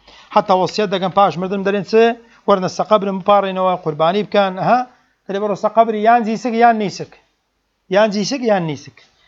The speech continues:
جیسک لۆ دەوڵەمەندی، نیسکش لۆ فەقیری. ئەلمین بچی، پەنا بە رب العالمین. وەسیەت دەکەن بەو شێوێ. ئیشەکانیان جێبەجێ دەکەن.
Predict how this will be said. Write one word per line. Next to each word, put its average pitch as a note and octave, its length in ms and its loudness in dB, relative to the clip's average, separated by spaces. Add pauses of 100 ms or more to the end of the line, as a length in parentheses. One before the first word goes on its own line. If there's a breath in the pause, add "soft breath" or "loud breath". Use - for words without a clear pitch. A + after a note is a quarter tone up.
(140)
جیسک F#3+ 280 -4
لۆ B3+ 140 6
دەوڵەمەندی، A3 480 2
نیسکش F#3+ 280 -8
لۆ B3+ 140 2
فەقیری. C#3+ 340 -8 (840)
ئەلمین A3+ 300 0
بچی، F#3 260 -4
پەنا F3+ 200 2
بە E3+ 80 0
رب D3 80 -2
العالمین. C#3+ 360 -2 (840)
وەسیەت G#3 300 0
دەکەن F3 180 -2
بەو D#3+ 160 2
شێوێ. D3 180 -12 (480 soft breath)
ئیشەکانیان G3+ 480 0
جێبەجێ F3 360 0
دەکەن. D3+ 500 0